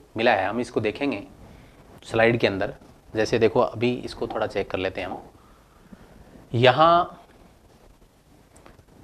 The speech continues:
हमें जो यू आकार के, देखो, कई अक्षर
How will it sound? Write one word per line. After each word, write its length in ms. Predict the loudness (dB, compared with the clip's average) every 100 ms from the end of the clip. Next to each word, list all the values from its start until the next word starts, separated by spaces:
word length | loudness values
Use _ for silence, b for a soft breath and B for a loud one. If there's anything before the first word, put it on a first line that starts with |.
| -20 -20 -2
हमें 220 | 4 6
जो 80 | 6
यू 320 | 4 6 10
आकार 340 | 10 10 4 2
के, 120 | -2
देखो, 180 | -2 0
कई 260 | 4 4
अक्षर 280 | 2 0 -6